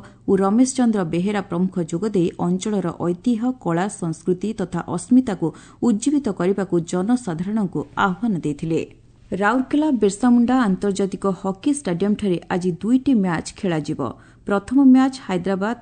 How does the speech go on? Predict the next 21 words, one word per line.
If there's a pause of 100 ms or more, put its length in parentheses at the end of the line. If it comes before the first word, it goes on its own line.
ତୋଫାନ୍ସ (120)
ଓ
ସୁରମା (100)
ହକି
କ୍ଲବ
ମଧ୍ୟରେ (160)
ଏବଂ
ଦ୍ୱିତୀୟ
ମ୍ୟାଚ୍ (380)
ରାତି (140)
ଆଠଟା
ପନ୍ଦର
ମିନିଟ୍ରେ
ଦିଲ୍ଲୀ
ଏସ୍ଜି
ପାଇପର୍ସ (120)
ଓ
ୟୁପି
ରୁଦ୍ରସ୍
ମଧ୍ୟରେ
ଖେଳାଯିବ।